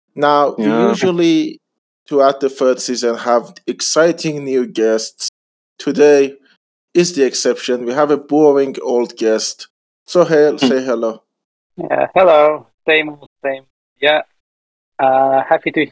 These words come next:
Speaker 3: be here. It's been a hot minute, but
Speaker 2: <laughs>
Speaker 3: I'm
Speaker 1: Yeah.
Speaker 3: back for an
Speaker 2: Yes.
Speaker 3: exciting topic, yeah.
Speaker 2: When was the last time Sohail was on our show?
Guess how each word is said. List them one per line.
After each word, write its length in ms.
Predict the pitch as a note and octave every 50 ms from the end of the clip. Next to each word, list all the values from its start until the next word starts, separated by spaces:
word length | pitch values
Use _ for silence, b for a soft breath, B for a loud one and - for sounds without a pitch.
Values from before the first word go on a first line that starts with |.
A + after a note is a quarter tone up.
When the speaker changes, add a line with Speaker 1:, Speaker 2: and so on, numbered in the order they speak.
| _ _
Speaker 3:
be 140 | - F3+ F3+
here. 240 | D3+ C#3+ C3 B2+ B2
It's 280 | - C3 B2+ - _ _ _ _ _ _ _ _ _ _ _ _ _ -
been 160 | B2 C3+ C3+
a 80 | B2+
hot 320 | - - C3 C3 C3 - -
minute, 320 | C#3+ D3 C#3 A#2 A2+ _ _ _ _
but 260 | - - - - C3 - _ _ _ _ _ _ _ _ _ _ _ _ _ _ _ _ _ -
Speaker 2:
<laughs> 0 |
Speaker 3:
I'm 260 | F3 - - F3+ C3+
Speaker 1:
Yeah. 60 | B2
Speaker 3:
back 240 | C#3 C3 C3+ C3+ - _ _
for 160 | - C3 B2+
an 80 | B2+ C#3+ D#3
Speaker 2:
Yes. 200 | D#3 C3 B2+ A#2 _ _ _ _ -
Speaker 3:
exciting 760 | - - _ _ _ _ _ - C#3 C#3+ D#3 C#3+ C#3+ C3+ -
topic, 400 | - C#3 C#3+ C#3 - - - A#2+ _
yeah. 220 | - C#3 C#3+ C3+ - _ _ _ _ _ _ _ _ _ _ _ _ _ _ _ _ _ _ _ _ _ _ -
Speaker 2:
When 200 | G3+ B3+ A#3+ E3
was 260 | C3+ D#3+ F#3+ G3+ E3
the 120 | C3+ B2+ A#2+
last 300 | A#2 A#2 A#2+ A2 - -
time 160 | B2+ A#2+ A#2+
Sohail 320 | A2+ - - A2+ A#2 A#2 A2+
was 180 | A2+ A2+ A2+
on 120 | A2+ A2+ A2
our 120 | G#2+ G#2
show? 460 | G2+ - - - A2 G#2+ G#2+ G#2 G#2